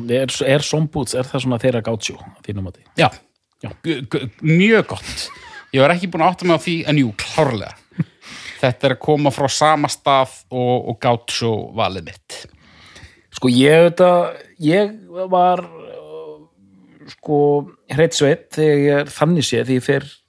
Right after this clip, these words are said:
Speaker 1: inn í þetta, ég þekkti alveg þennan hljóðheim, ég vissi þannig séð hvað þetta ég var að fara. En ég var svona, ég var orðinn mjög kvíðinn, sko, af því ég var lítið að tengja.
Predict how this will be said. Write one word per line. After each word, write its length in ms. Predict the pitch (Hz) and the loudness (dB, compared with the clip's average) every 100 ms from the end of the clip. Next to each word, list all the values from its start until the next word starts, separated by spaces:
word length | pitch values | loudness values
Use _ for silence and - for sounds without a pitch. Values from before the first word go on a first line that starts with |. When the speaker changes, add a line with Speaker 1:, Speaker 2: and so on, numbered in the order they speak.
| _ _ _ - | _ _ _ -4
Speaker 1:
inn 160 | 147 156 | 0 2
í 80 | 123 | 2
þetta, 300 | 107 120 131 | 0 -2 -2
ég 140 | 131 - | -2 -4
þekkti 320 | 135 - 139 | -6 -4 -2
alveg 260 | 131 131 | 2 4
þennan 180 | 123 120 | 2 2
hljóðheim, 460 | 127 151 123 120 143 | 4 4 4 0 -2
ég 100 | 131 | -2
vissi 320 | 127 - 131 | -2 -2 -4
þannig 320 | 120 - 143 127 | -4 -4 -4 -4
séð 120 | 127 | -2
hvað 180 | 135 123 | -2 -4
þetta 160 | - | -6
ég 60 | 135 | -6
var 120 | 127 | -4
að 60 | 131 | -2
fara. 160 | 123 127 - _ _ - - - _ _ _ _ _ _ _ - | 0 -2 -2 _ _ -20 -20 -20 _ _ _ _ _ _ _ -6
En 80 | 113 | 0
ég 180 | 127 165 | 4 4
var 140 | 170 | 4
svona, 240 | 147 165 156 147 - - - - - - - - - _ _ _ _ - | 2 2 4 2 -4 -16 -14 -12 -14 -16 -20 -20 -20 _ _ _ _ -2
ég 160 | 131 123 | 4 6
var 220 | 120 120 131 139 | 4 2 -6 -6
orðinn 300 | 139 127 120 123 | 0 2 2 4
mjög 160 | 127 123 | 2 2
kvíðinn, 320 | 135 123 107 | 2 4 2
sko, 220 | - 117 | -2 -6
af 80 | 117 | -4
því 80 | 117 117 | -2 0
ég 100 | 113 | 0
var 160 | 113 120 | -2 -4
lítið 500 | 120 123 202 - 135 | -4 -2 -2 0 0
að 80 | 117 | 2
tengja. 320 | 135 110 | 0 -4